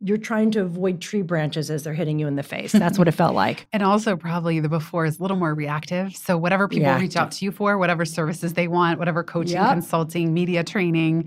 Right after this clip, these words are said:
Speaker 1: Do that.
Speaker 2: speaking, writing, you probably just kind of made a custom,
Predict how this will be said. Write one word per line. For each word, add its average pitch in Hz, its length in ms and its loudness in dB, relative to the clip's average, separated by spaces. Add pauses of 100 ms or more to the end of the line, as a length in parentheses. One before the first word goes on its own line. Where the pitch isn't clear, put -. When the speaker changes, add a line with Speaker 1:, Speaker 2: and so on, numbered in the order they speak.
Speaker 1:
Do 330 100 0
that. 427 400 0
Speaker 2:
speaking, 190 520 0
writing, 165 640 0 (340)
you 190 120 -2
probably 165 420 2 (180)
just - 200 -12
kind 165 160 0
of 156 260 -8
made 190 240 0
a 165 60 -4
custom, 156 680 -4